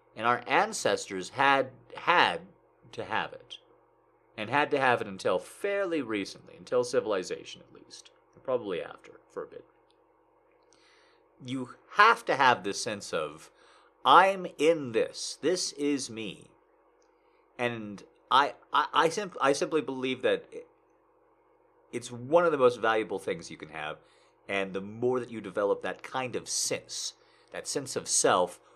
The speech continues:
when there is a lot of external stimuli, when there is boredom,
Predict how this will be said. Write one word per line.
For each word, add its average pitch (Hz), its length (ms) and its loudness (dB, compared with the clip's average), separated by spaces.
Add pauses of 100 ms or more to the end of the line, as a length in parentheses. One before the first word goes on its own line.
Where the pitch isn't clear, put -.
(340)
when 185 300 0
there 170 200 8
is 139 340 6
a 104 60 0
lot 92 240 2
of - 100 -4
external 80 420 -8
stimuli, - 560 -16
when 101 220 -8
there 120 140 2
is 139 200 2
boredom, 127 520 6